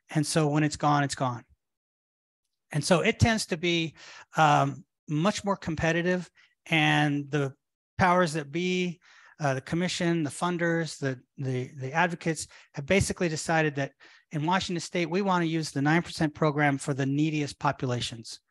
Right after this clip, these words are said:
So permanent supportive housing, uh, rural projects, the people that are hardest to serve, those are the type of populations that are, uh, competitive for the nine percent program. The four percent program,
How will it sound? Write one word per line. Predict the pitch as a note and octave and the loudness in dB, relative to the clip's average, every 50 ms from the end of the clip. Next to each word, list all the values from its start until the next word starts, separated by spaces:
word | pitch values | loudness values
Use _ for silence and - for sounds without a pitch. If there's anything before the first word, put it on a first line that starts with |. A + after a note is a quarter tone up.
| _ _ _ _ _ _ - | _ _ _ _ _ _ -10
So | - C#3+ B2+ | -8 -8 -6
permanent | - - F3+ F3 F3+ F3+ F3 - | -4 -2 -2 0 0 -2 -4 -6
supportive | - - - - F#3 F3 E3 D#3 | -8 -10 -2 0 2 2 2 2
housing, | D3+ D#3+ D#3 D#3 D#3+ D3+ D#3 D#3+ D#3 D3+ D3+ D3+ D3+ - _ _ _ _ _ _ _ - - | 2 4 4 4 2 2 0 0 0 0 0 -2 -4 -8 _ _ _ _ _ _ _ 0 2
uh, | D3+ C#3+ C3+ C3 C3 C3 C3 - _ - | 4 4 4 2 0 -2 -4 -8 _ -2
rural | D#3 D#3+ E3 F3 F3+ F3+ F3 E3+ | 2 4 6 6 6 6 4 4
projects, | - - - E3 D#3 D#3 D#3 - D#3 D3+ G2+ - - - - - _ _ _ - | 2 0 2 2 4 2 2 -2 -4 -4 -4 -6 -8 -12 -20 -20 _ _ _ -8
the | D#3 C#3+ | -8 -6
people | - A3+ A3 - G3+ F3 | -4 -6 -4 -4 -2 0
that | F3 D#3 D3 | 0 0 0
are | C#3+ | -2
hardest | C3 - - E3 E3 D#3+ D#3 D3 - - | -4 -2 0 0 0 0 0 -4 -8 -10
to | - D3 | -12 -10
serve, | - - - C#3 C3+ B2+ A#2+ B2 A#2+ - - _ _ _ _ _ _ _ _ _ _ _ - | -8 -4 -2 -2 0 -2 -2 -6 -8 -12 -16 _ _ _ _ _ _ _ _ _ _ _ 6
those | E3+ F3 F3+ F#3 E3 | 8 8 8 8 6
are | F#3 F3 | 4 4
the | D#3 D#3 | 2 0
type | - - D#3+ D#3+ D#3 - | -2 -2 -2 -2 -2 -4
of | C#3+ C3+ - - _ - | -8 -12 -12 -14 _ -8
populations | - - D3 D3 - D#3 D3 D3 D3 C#3+ - - D3+ C#3+ C#3 C3 - - _ _ _ _ _ - | -4 -2 -2 -2 -2 -2 -2 0 0 -2 -2 -2 -2 -2 -2 -4 -8 -12 _ _ _ _ _ 0
that | - - D3 - - | 2 2 2 2 2
are, | D3+ C#3 C#3 C3+ C3+ C3 B2 - _ _ - - | 4 4 6 6 4 2 0 -4 _ _ -6 -2
uh, | D3+ C#3+ C3 C3 B2+ B2 - _ _ _ _ | 0 0 0 0 -2 -4 -8 _ _ _ _
competitive | - F3+ D#3+ - - F3+ D#3+ D#3 C#3 C3+ C3 B2+ | -4 -4 -4 -2 -2 -2 -2 -2 -4 -8 -10 -10
for | - - C#3+ C3+ | -8 -4 -2 0
the | C3+ | 2
nine | C3+ C3+ C#3 C3 | 2 2 2 2
percent | - - A#2+ B2+ B2+ - | 0 -4 -8 -8 -8 -4
program. | - C3+ B2 A#2+ A#2 A#2+ - _ _ _ _ _ _ _ - - - - - _ - | -4 -4 -4 -6 -8 -14 -16 _ _ _ _ _ _ _ -20 -20 -20 -20 -20 _ -6
The | D#3+ - | -6 -4
four | - - A#3+ C4+ C4+ | 2 4 6 6 6
percent | - A3 - - F#3+ E3 D3+ - | 4 0 -2 0 0 0 0 2
program, | - E3 D3+ C3+ D3 D3 C#3+ C#3+ D3 C3 | 2 2 2 4 2 2 2 2 0 -4